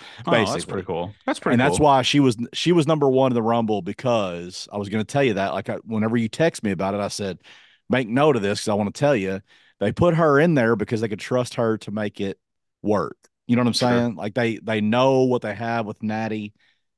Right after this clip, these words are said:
Speaker 2: and they were like, "Hey, let's put her in there. She'll, you know, help these other people that aren't so good at stuff." But then she didn't last very long, so I was <laughs> kinda surprised.
Speaker 1: Yeah, not as long as
Speaker 2: But
Speaker 1: I would have expected, yeah. Well, she was in there,
Speaker 2: Right,
Speaker 1: well, she was
Speaker 2: right.
Speaker 1: in there for a while, though, but
Speaker 2: No,
Speaker 1: but
Speaker 2: she
Speaker 1: no, then
Speaker 2: was. She was.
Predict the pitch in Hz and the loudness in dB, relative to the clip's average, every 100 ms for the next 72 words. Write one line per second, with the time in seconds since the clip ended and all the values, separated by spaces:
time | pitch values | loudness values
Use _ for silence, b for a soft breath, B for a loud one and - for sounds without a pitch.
0 | - 110 104 98 92 87 85 - 110 101 | -8 -4 0 0 0 -2 -4 -4 0 0
1 | 98 95 - 113 101 104 98 98 98 98 | 0 -4 -4 -4 -2 -2 -2 -4 -6 -8
2 | 92 - 98 95 92 - b b b _ | -8 -6 -2 -2 -4 -8 b b b _
3 | - 92 87 82 104 101 98 98 101 95 | -8 -4 -4 -2 -2 -2 -4 -4 -4 -4
4 | 104 95 95 98 - 104 90 104 104 98 | -6 -4 -2 -2 -4 -8 -2 0 0 -2
5 | - - 101 98 98 95 - - _ _ | -6 -6 -4 -2 -4 -6 -12 -20 _ _
6 | _ _ _ _ 120 165 170 320 214 160 | _ _ _ _ 0 0 0 -2 0 2
7 | 208 190 110 98 98 101 87 107 120 123 | 2 2 0 0 0 -2 -2 -2 -2 0
8 | 175 - 131 - 123 104 - 185 190 135 | -2 -2 -8 -4 -4 -2 0 0 0 0
9 | 170 180 175 120 113 151 143 139 131 113 | 0 0 2 2 2 0 -2 -2 -2 -4
10 | - 123 107 95 101 101 151 339 381 104 | -6 -8 -6 -6 -4 -4 -4 -2 2 4
11 | - 92 - 494 554 480 180 160 147 135 | 4 2 -2 -2 -2 -2 -2 -4 -4 -4
12 | 196 370 120 110 143 165 156 - B B | -4 -4 -4 -4 -4 -4 -4 -6 B B
13 | 175 196 202 262 254 135 113 117 - - | 4 4 6 4 6 6 6 2 -2 0
14 | 151 113 110 | 2 2 0